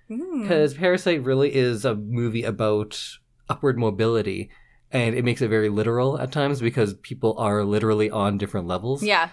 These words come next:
Speaker 2: So this is a no spoiler review. So let's, uh,
Speaker 1: Okay.
Speaker 2: talk about it, but very gingerly.
Speaker 1: Okay.
Speaker 2: So we won't spoil anything.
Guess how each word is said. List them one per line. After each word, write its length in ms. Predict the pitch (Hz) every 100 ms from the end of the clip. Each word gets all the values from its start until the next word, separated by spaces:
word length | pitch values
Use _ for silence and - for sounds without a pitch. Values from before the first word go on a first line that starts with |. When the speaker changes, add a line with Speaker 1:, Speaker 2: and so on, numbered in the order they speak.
| - -
Speaker 2:
So 120 | -
this 160 | 190 170
is 80 | 170
a 20 |
no 200 | 147 131
spoiler 440 | 135 113 95 87
review. 380 | 87 85 92 85 -
So 180 | -
let's, 300 | 127 131 131
uh, 60 | 147
Speaker 1:
Okay. 100 | 143 196
Speaker 2:
talk 260 | 156 151
about 360 | 139 117 110 107
it, 180 | 110 101
but 200 | 110 104
very 280 | 110 110 107
gingerly. 920 | 98 101 101 101 87 87 85 85 82
Speaker 1:
Okay. 300 | 226 110 - _ _ _ _
Speaker 2:
So 140 | -
we 120 | 110 120
won't 180 | 135
spoil 300 | 131 110 90
anything. 460 | 85 80 - -